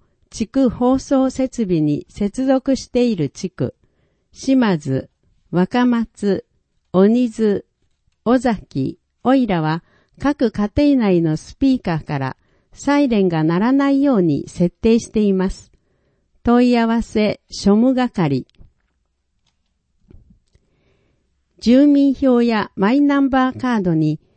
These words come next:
旧姓が記載できます。十一月五日から住民票やマイナンバーカードなどに旧姓、旧氏が併記、併記できるようになります。各種契約や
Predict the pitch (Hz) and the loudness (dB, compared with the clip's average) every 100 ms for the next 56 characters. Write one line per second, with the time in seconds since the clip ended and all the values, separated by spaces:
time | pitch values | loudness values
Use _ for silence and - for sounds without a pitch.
0 | _ _ _ 240 285 - 302 277 262 240 | _ _ _ 2 2 2 0 2 0 -4
1 | - - 226 233 220 202 196 190 - - | -8 -4 -2 -2 -2 -2 -2 -2 -6 -20
2 | _ _ _ _ _ _ _ _ - 196 | _ _ _ _ _ _ _ _ -2 4
3 | 247 269 247 240 240 226 208 - - 226 | 4 4 0 -4 -2 -4 -4 -6 -8 -8
4 | 220 196 190 185 - _ _ 208 240 262 | -6 -4 -4 -4 -8 _ _ 2 4 4
5 | 262 254 - 233 220 220 214 - _ _ | 2 0 0 0 0 0 -4 -10 _ _
6 | 185 220 277 269 277 240 247 240 - 254 | 0 2 2 2 0 0 0 -2 -2 -2
7 | 226 185 180 190 175 151 139 - _ _ | 0 0 0 0 -2 -4 -4 -6 _ _
8 | _ _ - 254 254 - 233 208 190 - | _ _ 0 2 0 -2 -2 0 -2 -6
9 | _ _ - 302 277 202 165 151 - 247 | _ _ -2 0 0 -2 -4 -4 -4 0
10 | 285 - - _ _ _ _ _ _ - | 0 -2 -12 _ _ _ _ _ _ 0
11 | 311 277 - 185 180 - 277 277 196 165 | 2 2 0 0 0 0 0 2 2 2
12 | 143 139 143 151 147 170 - _ _ _ | 0 -2 -2 -2 -2 -4 -10 _ _ _
13 | _ _ _ _ _ - 262 269 226 180 | _ _ _ _ _ -4 -2 0 -2 0
14 | 170 - 202 226 226 208 220 196 185 - | -2 0 0 2 0 -2 -4 -2 -2 -4